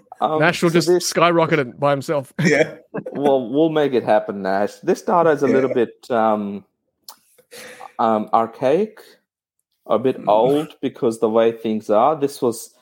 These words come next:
Speaker 3: Mm.
Speaker 1: a snapshot taken on thirty-first of January, twenty twenty-three.
Speaker 3: Ah, okay.
Speaker 1: Although the data has just been released. And just to put into perspective, um,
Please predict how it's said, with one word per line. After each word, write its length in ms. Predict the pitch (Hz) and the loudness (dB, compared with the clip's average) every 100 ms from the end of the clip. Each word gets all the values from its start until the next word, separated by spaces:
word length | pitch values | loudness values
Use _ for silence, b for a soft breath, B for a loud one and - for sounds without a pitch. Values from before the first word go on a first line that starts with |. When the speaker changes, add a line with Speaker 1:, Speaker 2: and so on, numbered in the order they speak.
| - | -20
Speaker 3:
Mm. 120 | 90 - | -8 -4
Speaker 1:
a 60 | |
snapshot 640 | - 127 123 - - 120 - | -4 0 0 0 0 0 0
taken 560 | 113 107 110 107 104 - - | -2 0 -2 -4 -6 -10 -2
on 280 | 101 98 98 | 0 0 -4
thirty-first 680 | - 120 117 - 110 110 104 | -2 0 0 -2 -2 -2 -6
of 100 | 98 | -2
January, 480 | 104 104 104 101 | -2 0 -2 -2
twenty 340 | 98 - 110 104 | -4 -6 -4 -4
twenty-three. 600 | - 101 95 - - 110 | -6 -6 -6 -8 -2 -2
Speaker 3:
Ah, 280 | 117 123 123 101 | 0 -6 -10 -14
okay. 480 | 82 - - - 101 | -18 -20 -20 -14 0
Speaker 1:
Although 360 | 117 120 127 120 | 2 4 2 2
the 80 | |
data 320 | 98 104 107 110 | 2 4 4 2
has 100 | - | 0
just 300 | 104 - - | -2 -2 -4
been 160 | 107 | -2
released. 420 | 98 101 98 - | 0 0 -2 -4
And 100 | 110 110 | -6 -4
just 180 | 175 | -4
to 60 | 160 | -4
put 160 | - 143 | 0 2
into 180 | 139 107 | 0 -4
perspective, 720 | 110 - 107 - - 87 87 _ _ _ _ _ _ _ _ - | -10 -4 -4 -4 -4 -4 -4 _ _ _ _ _ _ _ _ 0
um, 520 | 113 113 113 110 | 2 2 2 -2